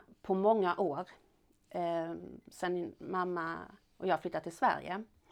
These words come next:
Och när jag då var tio år så skulle jag äntligen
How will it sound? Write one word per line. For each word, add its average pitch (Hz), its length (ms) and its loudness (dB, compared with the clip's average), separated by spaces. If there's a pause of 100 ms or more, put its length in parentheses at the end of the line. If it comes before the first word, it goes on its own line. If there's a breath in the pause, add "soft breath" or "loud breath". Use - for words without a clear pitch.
(880 loud breath)
Och 214 420 -2
när 214 220 0
jag 220 180 6
då 247 100 2
var 190 200 4
tio 190 500 0
år 170 260 4
så 175 160 -6
skulle - 300 -2
jag 175 160 0
äntligen 175 600 0